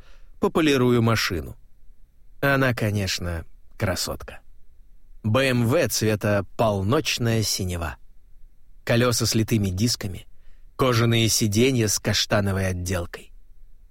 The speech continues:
Классная машина. Я бы такую купил, если б мог себе позволить. Но она не моя.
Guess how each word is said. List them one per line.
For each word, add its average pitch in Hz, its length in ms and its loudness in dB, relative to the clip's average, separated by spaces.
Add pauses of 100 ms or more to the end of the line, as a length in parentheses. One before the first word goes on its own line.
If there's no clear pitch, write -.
(160)
Классная 95 460 -2
машина. - 400 -8 (1040)
Я 196 200 6
бы 220 100 2
такую 214 300 2
купил, 143 520 4 (640)
если 135 400 4
б 107 100 0
мог 120 220 2
себе 90 240 -4
позволить. 90 640 -6 (720)
Но 254 200 4
она 127 380 2
не 123 160 4
моя. 87 460 0